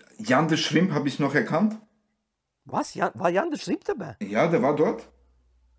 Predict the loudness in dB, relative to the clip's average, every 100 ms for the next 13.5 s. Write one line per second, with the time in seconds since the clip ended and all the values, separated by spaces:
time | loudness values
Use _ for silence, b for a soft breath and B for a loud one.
0 | _ -4 2 2 4 2 0 -2 2 2
1 | 4 4 4 2 -2 -6 -10 -6 -4 -2
2 | -4 -2 -2 0 0 0 0 0 -2 0
3 | 2 4 4 4 4 4 4 4 4 2
4 | 2 4 4 4 -2 _ _ _ _ _
5 | _ _ _ _ _ _ -16 -10 -2 2
6 | 4 4 2 0 2 4 4 0 -2 -2
7 | 0 2 4 4 4 4 4 4 2 2
8 | 0 2 2 4 6 4 4 4 4 4
9 | 4 4 6 4 4 4 4 4 2 0
10 | -8 _ _ _ _ _ _ -4 2 2
11 | 4 0 -2 -4 -6 -8 -4 0 0 0
12 | -4 -6 -2 2 4 2 2 2 0 -2
13 | 0 -2 -2 -6 -14